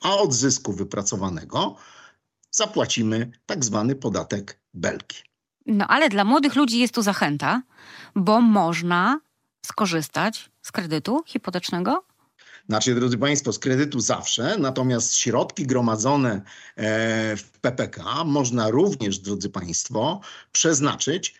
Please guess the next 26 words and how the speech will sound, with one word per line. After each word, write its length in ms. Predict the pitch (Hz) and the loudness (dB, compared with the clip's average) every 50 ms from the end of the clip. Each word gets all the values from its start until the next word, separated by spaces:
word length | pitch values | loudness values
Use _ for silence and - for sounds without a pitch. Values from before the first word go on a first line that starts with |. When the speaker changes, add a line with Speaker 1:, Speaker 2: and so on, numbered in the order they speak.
| _ - | _ -12
Speaker 1:
w 60 | 120 123 | -10 -8
dwóch 360 | - 160 180 277 285 - - | -8 -4 -2 -2 -2 -2 -2
przypadkach 840 | - - 165 151 - 120 120 117 120 - - 139 143 160 170 - - | -2 -2 -2 -2 -4 -6 -6 -6 -8 -6 -6 -4 -4 -4 -6 -6 -4
przed 280 | - - - 156 127 | -2 0 0 2 0
sześćdziesiątym 840 | - - 147 135 127 117 127 123 - 139 127 127 123 - 135 117 117 | 0 2 2 2 0 0 -2 -2 0 0 0 0 0 0 0 0 0
rokiem 360 | 117 117 117 - 123 104 104 | 0 -2 -2 -2 -2 -2 0
życia 480 | 98 - 131 131 131 143 131 123 127 131 - - - - _ _ | 0 0 0 0 2 2 2 2 0 -2 -6 -14 -20 -20 _ _
na 180 | 127 131 139 | 0 0 2
różne 340 | 139 131 120 101 123 120 110 | 2 0 0 0 0 -2 -2
cele. 320 | - - 98 - - - 98 110 | -2 -4 -6 -6 -8 -12 -12 -4
Jednym 420 | 110 123 156 180 190 214 208 202 | 0 0 0 0 0 0 2 2
z 120 | 160 - 113 | 0 0 -2
nich, 340 | 98 92 127 165 - - _ | -6 -8 -8 -10 -12 -14 _
między 340 | - 220 202 185 151 139 147 | -6 -2 -2 0 0 2 2
innymi, 560 | 135 113 104 98 90 87 90 98 143 190 - - - - - - - _ | 2 2 0 -2 -2 -4 -6 -4 -6 -6 -6 -10 -16 -18 -20 -20 -8 _
jest 560 | 143 127 127 120 113 135 - - - - _ _ _ _ _ _ _ _ _ _ | 0 2 2 2 2 0 0 -2 -4 -10 _ _ _ _ _ _ _ _ _ _
właśnie 520 | - - 185 - - - 135 110 101 98 | -6 -4 -2 -2 -2 -2 -2 -2 -2 -2
pokrycie 840 | 98 - _ - 196 196 - - 127 127 123 - - 135 107 101 - - | -4 -8 _ -6 -6 -4 -4 -4 -2 -2 -2 0 -2 -2 -2 -4 -8 -8
udziału 500 | _ 196 147 143 196 226 240 214 156 117 | _ -4 0 0 2 0 0 0 0 0
własnego 560 | 104 98 107 107 101 - - 117 113 101 104 101 | 0 0 0 0 0 0 -2 -2 0 0 -2 -2
w 80 | - | -2
kredycie 460 | - - 104 104 123 147 143 139 120 | -4 -2 0 2 2 2 2 2 0
hipotecznym 800 | - - 101 - 113 95 - 117 104 101 - - 143 165 196 240 - - - - - - - - _ - | 0 -2 -4 -4 -4 -2 0 0 0 0 0 0 2 2 2 0 -2 -8 -12 -16 -18 -20 -20 -14 _ -8
ze 160 | - 302 262 | -4 -4 -4
stu 200 | - - 254 - | -2 -2 -4 -2
procent 560 | - 156 143 131 127 - 139 147 156 - | 0 0 0 0 0 0 -2 -2 -4 -6